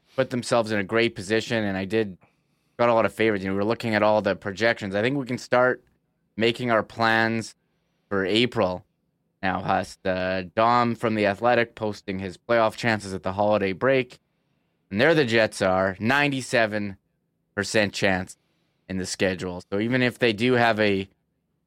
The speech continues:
you know, even if they <laughs> play in the second half this year like they did last year, they're still gonna, math says they will still, <laughs> still get in. But I think we can all see it. Like, you've said it all year. It's a different team. They didn't have Niederreiter.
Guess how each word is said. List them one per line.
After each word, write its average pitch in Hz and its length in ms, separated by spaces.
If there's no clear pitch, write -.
you 117 60
know, 110 60
even 151 160
if 196 80
they 180 120
<laughs> 127 140
play 170 120
in 151 80
the 127 60
second 127 320
half 120 360
this 123 200
year 123 120
like 107 120
they 113 80
did 104 180
last 107 300
year, 98 80
they're 95 140
still 107 320
gonna, 95 300
math 131 400
says 104 360
they 104 120
will 165 140
still, 110 260
<laughs> 143 140
still 123 480
get 107 320
in. 107 180
But 98 200
I 127 60
think 147 140
we 143 60
can 156 120
all 151 120
see 147 200
it. 113 80
Like, 107 180
you've 156 240
said 160 180
it 147 60
all 143 120
year. 123 240
It's 98 200
a 120 60
different 117 340
team. 110 240
They 101 100
didn't 113 220
have 110 160
Niederreiter. 98 580